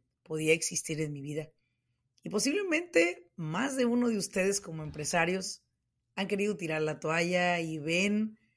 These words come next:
pero algo muy inalcanzable, el que ustedes puedan convertirse en empresarios que tengan una empresa de un millón de dólares de ventas al año. No es nada imposible,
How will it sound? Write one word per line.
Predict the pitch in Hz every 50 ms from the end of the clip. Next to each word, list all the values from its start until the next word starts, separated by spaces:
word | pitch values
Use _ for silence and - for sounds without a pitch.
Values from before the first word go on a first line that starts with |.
| _ _ _ _ _ _ _ -
pero | 170 160 156
algo | 156 170 185 180 185 185
muy | 175 170 170 180 202 226
inalcanzable, | 220 208 190 - - 165 156 - - 170 190 202 220 220 247 - _ _ _ _ _ _ _ _ _ -
el | - 165 160
que | 165 180
ustedes | 160 - - 180 170 180 175
puedan | - - 175 175 175 175
convertirse | 170 - 165 156 151 151 151 - 185 180 170 - - 190 185 185 - _ _ _ _ _ _ _ _ -
en | 160 160 160
empresarios | 156 151 147 156 156 156 - 180 170 175 185 190 185 - -
que | - - -
tengan | - 170 160 160 170 170
una | 165 165
empresa | 165 160 170 165 165 160 - 180 180 180 - _ _ _ _
de | - 160
un | 156 160
millón | 156 151 147 143 139
de | 139
dólares | 139 139 135 135 135 135
de | 139 123
ventas | - 131 131 - - -
al | - -
año. | - - _ _ _ _ _ _ _ _ _ _ _ _ _ -
No | 196 214 247
es | 240 240 -
nada | 220 220 214 202 202 202 202 202
imposible, | 185 175 156 - 160 - - 180 180 175 170 156 135